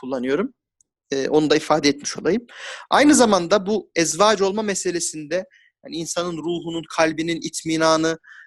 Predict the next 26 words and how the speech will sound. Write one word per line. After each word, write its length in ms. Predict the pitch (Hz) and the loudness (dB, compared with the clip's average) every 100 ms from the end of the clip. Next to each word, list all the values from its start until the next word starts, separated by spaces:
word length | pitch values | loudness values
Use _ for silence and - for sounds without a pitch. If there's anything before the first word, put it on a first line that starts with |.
| - | -8
kalıcı 400 | - 160 156 160 | -2 0 0 -4
bir 100 | 165 | 0
dost-, 300 | 156 147 - | 0 0 0
dostluk 400 | 151 - - - | 0 0 -10 -4
kazanması, 540 | 165 160 143 139 - - | -2 0 0 -2 -4 -4
ebedi 420 | 156 160 185 196 | 0 2 2 0
bir 180 | 165 - | 0 -2
dostluk 360 | 147 - - - | -6 -6 -16 -6
kazanması 480 | 160 151 147 147 190 | -2 0 -2 -2 -4
gibi 280 | 156 156 196 - - _ | -4 -2 -2 -6 -20 _
pek 220 | - 302 | 2 4
çok 200 | 294 202 | 4 2
farklı 380 | - 147 147 143 | 2 0 0 -2
nimet 400 | 139 131 127 - | 0 -2 -6 2
var 180 | 175 233 - | 4 4 0
ki 220 | - 190 - _ _ _ - | -4 -4 -6 _ _ _ -10
bunları 480 | 208 214 208 214 208 - | -4 0 2 2 0 -6
şimdilik 440 | - 196 156 156 | -8 -4 -2 -2
çok 200 | - 165 | -2 -4
zikretmeden 640 | - 156 190 185 139 135 170 | -4 -4 0 0 -2 -2 -2
onlara 300 | 151 151 156 | 0 0 0
ufak 500 | - 175 170 - - | -2 -6 -6 -12 -18
bir 60 | |
işaret 400 | - - 139 135 | -10 0 0 -2
edip 200 | 147 - | -10 -10
geçelim. 380 | - - 139 185 | -8 -4 -2 -4